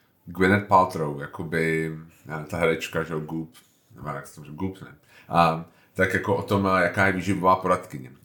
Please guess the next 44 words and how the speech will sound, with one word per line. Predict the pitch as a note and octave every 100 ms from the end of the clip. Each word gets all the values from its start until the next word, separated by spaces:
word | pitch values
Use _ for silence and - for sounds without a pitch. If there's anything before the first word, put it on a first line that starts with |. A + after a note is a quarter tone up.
| -
A |
vlastně | D2+ -
ten | F2+ F#2+
člověk | A2 G#2+ G2+
říkal, | F2+ G2+ F#2+
že | F#2+
vlastně | F2 - G#2+ G#2 E2+ C#2 _ _ _ _ _
ono | - E3+
je | -
vlastně | F#2 B2+
je | A2
to | A2
v | B2
pořádku, | G#2 F#2 E2 E2+ -
jako | G2 G#2
říká, | G2 F#2+ G2
jako | -
ať | E2+ E2+
lidi, | D#2+ -
lidi | E2+ F#2 G2 F#2
jedí | F#2+ G2
zdravě, | F#2+ D#2+ D#2+ E2
akorát | - G2+
to | G2+
vždycky | G#2 - A#2
jako | A2
přetáhne | A2+ A#2 A2 G#2 G#2+ F#2 D2+ D#2
o | D#2+
jeden | D#2+ D#2+
krok, | D#2+ C#2+ -
takže | D2+ E2
říká | E2 E2+
jako, | D#2 F#2 E2+ - _
„Jeste | - G2+ A2 - G#2+ G2 F#2+ F#2+
pomeranče, | F2+ F#2 F2+ E2+ - C#2+ -
ale | F#2 F#2
musí | F2 - F2+
být | E2+ F2
bio.“ | D2+ D2 A#1 - _ _ _ _ _
A | E2
on | F2
právě | E2+ E2
říkal, | E2 - D#2+
„Nemusej, | D#2+ F2 - C2+ B1+